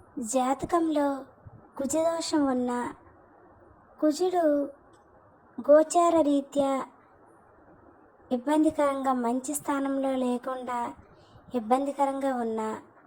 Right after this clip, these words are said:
కుజ దోషం ఉన్న, అలాగే నాగదోషం, సర్పదోషాలు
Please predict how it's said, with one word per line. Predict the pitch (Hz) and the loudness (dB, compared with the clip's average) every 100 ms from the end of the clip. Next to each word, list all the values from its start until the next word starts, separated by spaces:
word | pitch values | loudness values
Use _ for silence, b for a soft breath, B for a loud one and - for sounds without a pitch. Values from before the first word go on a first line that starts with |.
| - - _ _ _ _ _ | -20 -20 _ _ _ _ _
కుజ | - 277 311 285 | -6 -6 -2 0
దోషం | 262 262 294 285 | 0 0 0 0
ఉన్న, | 262 240 233 226 - - - - - - - - - 247 | 0 -4 -6 -8 -10 -14 -20 -20 -20 -20 -20 -20 -10 0
అలాగే | 254 294 277 277 | 2 4 4 2
నాగదోషం, | 254 233 240 262 285 277 262 - 254 247 240 - B B B B - | 2 0 2 2 2 2 0 -2 -2 -2 -6 -16 B B B B -6
సర్పదోషాలు | - 262 262 285 294 285 285 277 262 | 0 0 2 4 4 2 0 -2 0